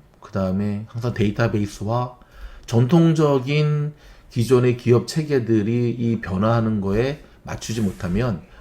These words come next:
붕괴되는 모습들을 속속 있게 되는데요.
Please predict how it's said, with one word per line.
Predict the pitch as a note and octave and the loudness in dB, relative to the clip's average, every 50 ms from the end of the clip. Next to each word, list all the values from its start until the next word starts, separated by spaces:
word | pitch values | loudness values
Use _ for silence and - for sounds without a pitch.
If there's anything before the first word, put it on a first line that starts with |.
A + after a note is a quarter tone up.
| - - | -20 -20
붕괴되는 | - - A#2 A#2 B2+ B2+ D3+ D3+ C#3 C3+ B2 A#2+ A2 | -6 0 2 2 2 2 2 0 0 0 0 0 -2
모습들을 | F#2 F#2 - - - - F2+ F2+ | -2 -4 -8 -12 -10 -10 -10 -8
속속 | - F3+ E3 - - - - F3 - - - - - | -8 -8 -10 -6 -4 -4 -4 -4 -6 -12 -20 -20 -12
있게 | - F#2 - - - A2+ F#2 | -10 -10 -10 -6 -4 -4 -2
되는데요. | F#2 E2 E2 F2 E2 D#2+ D#2+ F#2+ F#2+ D#2 - | -2 -2 -2 -4 -4 -4 -4 -4 -4 -6 -8